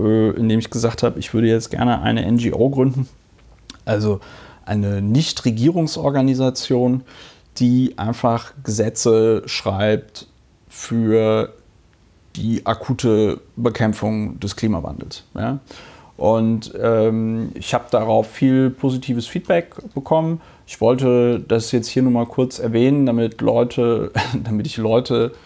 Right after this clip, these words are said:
die mir eine E-Mail schreiben und die wissen wollen, wie es weitergeht, einfach hierauf verweisen kann und ihnen mitteilen kann, ja, äh, es geht weiter. Aber, ähm, es ist vielleicht auch nicht so, wie sich das manche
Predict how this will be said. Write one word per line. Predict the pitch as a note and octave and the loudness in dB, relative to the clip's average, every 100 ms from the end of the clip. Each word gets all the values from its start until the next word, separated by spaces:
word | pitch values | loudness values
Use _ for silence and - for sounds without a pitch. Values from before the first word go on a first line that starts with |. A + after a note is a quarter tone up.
| - - _ - | -20 -20 _ -10
die | A2 | -2
mir | A2 G#2+ | 0 0
eine | G2+ | 0
E-Mail | A2 C#3 D#3 | 2 4 4
schreiben | C#3 - C3+ B2 | 2 2 2 2
und | F2+ G#2+ | 0 -2
die | G#2 | -2
wissen | A#2 A#2+ A2 | -2 0 2
wollen, | A2+ A2 | 2 2
wie | A2 | -2
es | G#2+ | -2
weitergeht, | B2 B2+ C#3+ B2 A#2+ - | 0 2 2 2 0 -2
einfach | A2 A2+ - | -6 -6 -4
hierauf | A#2 A#2 A#2 - - | 0 2 0 -4 -8
verweisen | - G#2+ A#2+ B2+ C3+ | -4 -2 0 2 2
kann | C#3 C3+ | 2 0
und | A2 A2+ | -2 -2
ihnen | A2 A2+ A2 G#2+ | 0 2 0 -2
mitteilen | A#2 A#2+ A#2 A2+ | 0 0 2 0
kann, | G#2+ A2+ A2+ A#2 - | 0 0 0 -2 -4
ja, | A2 A2+ A#2 | -2 2 2
äh, | - A2+ G#2+ | 2 0 0
es | G#2 - | 0 -4
geht | A#2+ B2+ | -2 0
weiter. | - C3 C3+ D#3 - - - - - - - | 0 0 0 -4 -6 -20 -20 -20 -20 -14 -2
Aber, | A#2 C3 B2 B2 - | 2 6 6 4 2
ähm, | A#2+ A#2+ A#2 A2 - | 2 4 2 0 -2
es | A#2+ - | -6 -4
ist | - B2+ - - | -2 -2 -2 -8
vielleicht | - A2 G#2+ B2 B2+ - | -4 0 2 2 0 -4
auch | A2+ | 0
nicht | B2+ B2+ | 0 -2
so, | - A2+ B2 A2+ | -2 0 0 -2
wie | A#2 | -4
sich | A#2 A2+ - - - | -4 -6 -8 -12 -4
das | A2+ A2+ - - - | -4 -2 -6 -10 -10
manche | - A2+ B2 - A#2 A#2 A2+ A2 | -4 0 0 2 4 4 4 2